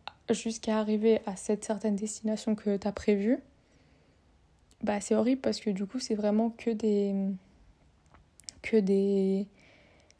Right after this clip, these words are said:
il y a que de la satisfaction, bah, assez éphémère parce qu'une destination, c'est hop, un point, t'as réussi ton truc. Enfin, c'est, c'est par exemple si, euh, mon but, c'est, euh, on va dire un truc simple,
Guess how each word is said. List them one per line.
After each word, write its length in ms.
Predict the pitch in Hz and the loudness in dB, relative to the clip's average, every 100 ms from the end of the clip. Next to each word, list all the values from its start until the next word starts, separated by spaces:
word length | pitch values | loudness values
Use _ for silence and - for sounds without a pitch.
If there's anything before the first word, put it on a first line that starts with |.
| _ - | _ 0
il 60 | |
y 20 | 214 | 2
a 80 | |
que 140 | 208 226 | 2 4
de 40 | |
la 140 | 214 220 - _ - - _ - | 4 2 -2 _ -20 -20 _ -6
satisfaction, 680 | - 214 - 220 208 220 202 | -2 -2 -2 -4 -2 -2 0
bah, 280 | 196 247 - - _ - _ | 0 -4 -10 -20 _ -20 _
assez 260 | 220 208 240 | -4 0 0
éphémère 520 | 233 214 208 233 262 | 0 0 2 2 0
parce 200 | - 196 | -2 -4
qu'une 480 | - 196 202 202 190 | -2 -2 0 0 0
destination, 640 | 202 - - 208 202 226 | -2 -4 -4 -2 -2 -4
c'est 380 | 226 - 196 196 - | -4 -2 -2 0 -2
hop, 220 | 226 - | -4 -4
un 140 | - 202 | -4 -4
point, 340 | - 214 226 | 0 0 0
t'as 160 | 226 208 | -2 -2
réussi 340 | 202 208 - | -2 -4 -4
ton 140 | 214 214 | -4 -4
truc. 240 | - 226 - - | -4 -8 -10 -14
Enfin, 180 | - 202 | -4 -4
c'est, 300 | 208 214 196 202 - - - - _ _ _ _ _ _ | -2 -2 -2 -4 -16 -20 -20 -20 _ _ _ _ _ _
c'est 420 | - - - - | -12 -10 -6 -4
par 180 | 220 226 | -2 0
exemple 360 | 240 226 240 247 | 2 2 0 -2
si, 300 | - 226 226 | -4 0 2
euh, 580 | 202 196 190 190 190 190 202 _ _ _ _ _ - 214 | 2 2 0 0 0 -2 -6 _ _ _ _ _ -2 2
mon 160 | 208 | 4
but, 280 | 202 226 226 | 2 0 -6
c'est, 420 | - 226 208 208 | -2 0 2 2
euh, 360 | 196 190 190 208 - _ | 2 2 0 -2 -8 _
on 60 | 214 | 0
va 80 | 214 | 0
dire 180 | 240 | 0
un 80 | 233 | -2
truc 180 | 220 214 | -4 -6
simple, 220 | - 233 | -4 -4